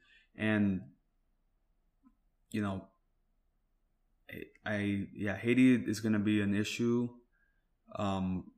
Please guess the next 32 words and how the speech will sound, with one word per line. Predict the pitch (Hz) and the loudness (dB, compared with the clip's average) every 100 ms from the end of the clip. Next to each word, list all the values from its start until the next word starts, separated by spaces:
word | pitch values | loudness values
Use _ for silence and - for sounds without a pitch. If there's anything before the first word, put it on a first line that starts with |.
| - | -12
for | 104 | -8
foreign | 98 92 95 | -6 -4 -4
policy, | 87 98 104 - - 127 127 | -4 -4 -4 -2 0 0 0
at | 95 | -2
least | 104 - | -4 -4
for | - | -4
the | 101 | -2
United | 98 101 98 | 0 0 -2
States, | - 120 120 | -2 -2 -2
'cause | - 101 95 - - - - - | -2 -4 -4 -8 -20 -20 -14 -4
the, | 107 | 0
the | 107 | 2
more | 117 131 | 4 4
I | |
research | 120 127 131 110 | 4 2 0 -2
about | 101 - | -4 -4
the | |
Haiti | - 113 117 | -2 2 2
situation, | - 101 104 98 98 - | 0 -8 -4 -2 -2 -4
there's | 92 127 | -4 -2
been | 156 | 0
a | 110 | 0
lot | 98 107 113 | 0 2 2
of | 104 | 2
interventions | 98 98 101 101 101 92 92 | 0 -2 -2 -2 -4 -6 -4
in | 95 | -4
the | |
last, | 95 98 95 - - - | -2 -2 -4 -8 -12 -16
like, | - | -14
twenty | - 113 98 | -4 -2 0
years, | 98 90 87 - _ - | -2 -4 -8 -14 _ -8
actually, | 101 - 95 90 | -8 -6 -8 -10